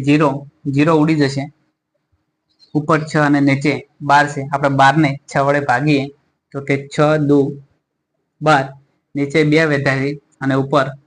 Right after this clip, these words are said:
દસ વધ્યા છે, કે દસ ને આપણે બે વડે ભાગીએ, કે દસ ને બે વડે ભાગીએ, તો કે પાંચ દુ દસ, પાંચ દુ દસ, જેવો ઓપ્શન કે એક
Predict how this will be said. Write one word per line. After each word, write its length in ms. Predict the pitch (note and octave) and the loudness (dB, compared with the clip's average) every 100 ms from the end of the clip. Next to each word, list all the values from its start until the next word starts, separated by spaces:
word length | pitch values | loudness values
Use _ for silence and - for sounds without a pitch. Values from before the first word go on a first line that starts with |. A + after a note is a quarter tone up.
| _ _ _ _ C#3 | _ _ _ _ -2
દસ 160 | D3 - | -2 0
વધ્યા 300 | C3 B2+ C#3 | 0 2 0
છે, 80 | B2 C3+ - _ _ | -2 -8 -14 _ _
કે 80 | - C#3 | -8 -4
દસ 120 | C#3 C#3 | -2 0
ને 60 | D3+ | 0
આપણે 180 | C3+ C#3 | 0 0
બે 60 | C#3+ C#3 | 0 0
વડે 140 | C#3+ C3+ | -2 -2
ભાગીએ, 320 | B2+ D3+ C#3+ C#3+ _ _ _ _ _ _ _ _ | 0 0 0 -2 _ _ _ _ _ _ _ _
કે 80 | C#3 | -6
દસ 140 | C3+ C3+ | -4 -2
ને 40 | C#3+ C#3 | 0 2
બે 40 | D3 | 2
વડે 120 | C3+ B2+ | 2 0
ભાગીએ, 300 | C#3+ C#3 C3+ - _ _ | 2 0 -2 -6 _ _
તો 60 | C#3 C3+ | -14 -10
કે 60 | C#3 | -4
પાંચ 180 | C#3+ D3 D3+ | 0 0 0
દુ 80 | C#3+ C#3+ | 0 2
દસ, 200 | D3 B2+ - _ - - _ _ _ _ _ _ _ _ - | 2 0 -8 _ -20 -20 _ _ _ _ _ _ _ _ -6
પાંચ 240 | C#3 D3 - | -2 -2 -2
દુ 80 | C#3 C#3+ | -4 0
દસ, 160 | C3 - - - _ _ _ _ _ _ | -2 -4 -18 -20 _ _ _ _ _ _
જેવો 200 | C#3+ C#3 C3+ | -4 0 0
ઓપ્શન 260 | C#3 D#3 C3+ C#3 - | 0 -4 -6 -8 -10
કે 80 | - | -4
એક 80 | D#3+ | -4